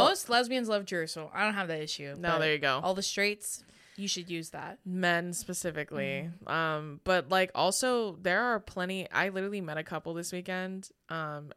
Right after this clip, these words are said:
Speaker 2: and the girl was, like, a really big fan of mine, and she was so sweet,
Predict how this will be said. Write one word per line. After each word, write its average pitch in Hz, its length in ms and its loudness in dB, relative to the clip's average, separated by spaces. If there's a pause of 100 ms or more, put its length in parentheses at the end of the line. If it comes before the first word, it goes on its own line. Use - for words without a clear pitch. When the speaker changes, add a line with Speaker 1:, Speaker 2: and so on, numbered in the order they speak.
Speaker 2:
and 156 400 -4
the 165 80 -4
girl 160 400 -2
was, 160 200 -6
like, 156 180 -8
a 160 40 -6
really 165 160 -2
big 160 180 -10
fan 156 140 -8
of 151 80 -10
mine, 101 240 -8
and 147 160 -8
she - 120 -6
was 170 120 -6
so 180 220 0
sweet, 165 480 -8